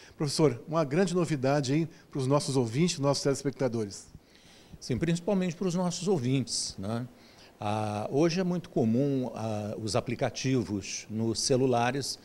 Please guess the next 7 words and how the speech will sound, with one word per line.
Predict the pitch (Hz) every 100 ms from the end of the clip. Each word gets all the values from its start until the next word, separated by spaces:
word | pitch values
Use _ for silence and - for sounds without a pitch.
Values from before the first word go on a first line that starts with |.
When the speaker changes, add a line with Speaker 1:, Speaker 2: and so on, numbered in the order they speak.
| - -
Speaker 2:
de | 101
maneira | 107 110 107
especial | 104 127 117 139 120 131
o |
smartphone, | 107 131 127 - 131 131 113 98 - - -
que | -
comporta, | - 113 87 120 117 117 131 123